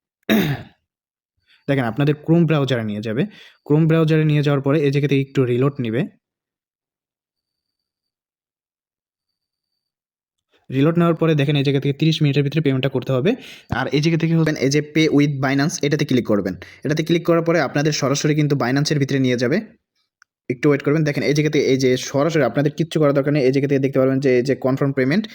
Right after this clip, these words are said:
এই জায়গা থেকে যেহেতু আমার হচ্ছে ডলার কম আছে, সেহেতু এই জায়গা থেকে ডিপোজিট দেখাচ্ছে, but এই জায়গা থেকে আপনাদের দেখাবে হচ্ছে, আহ, পেমেন্ট কনফার্ম বা হচ্ছে পেমেন্ট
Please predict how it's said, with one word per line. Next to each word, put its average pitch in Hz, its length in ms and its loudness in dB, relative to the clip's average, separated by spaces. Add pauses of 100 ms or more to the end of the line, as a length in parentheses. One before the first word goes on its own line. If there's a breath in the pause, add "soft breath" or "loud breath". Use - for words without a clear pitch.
(200 loud breath)
এই 127 80 0
জায়গা 147 140 0
থেকে 151 140 -2
যেহেতু 143 280 0
আমার 143 280 0
হচ্ছে 143 440 0
ডলার 123 300 0
কম 143 160 0
আছে, 147 180 -2
সেহেতু 139 280 -2
এই 135 80 0
জায়গা 135 140 -2
থেকে 131 120 -2
ডিপোজিট 139 320 -2
দেখাচ্ছে, 131 280 -4
but 131 200 -2
এই 123 60 0
জায়গা 127 140 -2
থেকে 120 100 -4
আপনাদের 120 320 -2
দেখাবে 120 280 -4
হচ্ছে, 120 280 -6
আহ, - 440 -10
পেমেন্ট 127 300 -4
কনফার্ম 127 300 -2
বা 120 180 0
হচ্ছে 123 280 -6
পেমেন্ট 123 260 -6